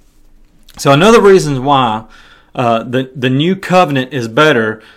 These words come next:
because with Jesus, uh, with the sacrifice that he made, there is no more separation between God and man. That when, when Jesus died on the cross, and you can go read this in the Gospels, but when, when, when Jesus died on the cross,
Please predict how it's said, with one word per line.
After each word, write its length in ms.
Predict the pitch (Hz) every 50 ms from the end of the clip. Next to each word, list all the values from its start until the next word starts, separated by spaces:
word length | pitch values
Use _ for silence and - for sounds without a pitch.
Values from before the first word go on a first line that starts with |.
| _ _
because 500 | - 139 135 - - 175 160 156 143 143
with 420 | 143 - 135 131 139 127 120 117 113
Jesus, 800 | 113 123 180 226 254 214 135 135 127 123 - - - - - _ _ _ _ _ _ _ _ _ _
uh, 360 | - 135 143 - _ - 160 147
with 340 | 131 139 143 147 - - -
the 100 | 147 135
sacrifice 680 | - - 214 226 226 196 185 - 180 175 175 165 147
that 140 | - 147 131
he 160 | 135 165 160
made, 640 | 139 131 131 143 175 190 180 143 131 123 123 123 - _ _ _ _ _ _ _ _ _ _ _ _
there 220 | 123 143 165 180 -
is 240 | 165 143 135 120
no 380 | 123 127 131 139 156 175 190 196
more 240 | 185 180 180 170 160
separation 720 | - - 165 156 156 143 139 135 139 139 139 - 123 110
between 500 | 107 110 - - - 127 120 117 107 104
God 480 | 98 120 123 123 120 113 113 117 113 - -
and 420 | 113 117 113 110 107 110 113 _
man. 400 | - 113 117 117 117 107 101 101
That 180 | 110 127 131 -
when, 220 | 135 120 120 123
when 220 | - 123 123 123 113
Jesus 400 | 123 160 185 202 175 170 143 -
died 320 | - 160 147 156 160 160
on 100 | 156 156
the 80 | 151 147
cross, 460 | - - 156 143 127 117 113 117 -
and 100 | 131 131
you 60 | 139
can 80 | 143 139
go 80 | 151
read 240 | 147 131 139 135 127
this 160 | 135 131 -
in 80 | 135 117
the 40 | 113
Gospels, 600 | 104 117 113 110 110 - - 113 107 107 - _ _ _ - - - - - _ _ _ _ _
but 200 | 127 117 131 135
when, 340 | 131 127 131 131 135 - 139
when, 320 | 127 127 131 - - 143
when 380 | 123 120 117 117 120 - 131 -
Jesus 400 | - 175 196 185 165 151 127 120
died 240 | 139 139 143 151
on 80 | 147 143
the 80 | 127 -
cross, 500 | - 135 127 120 110 107 107 - -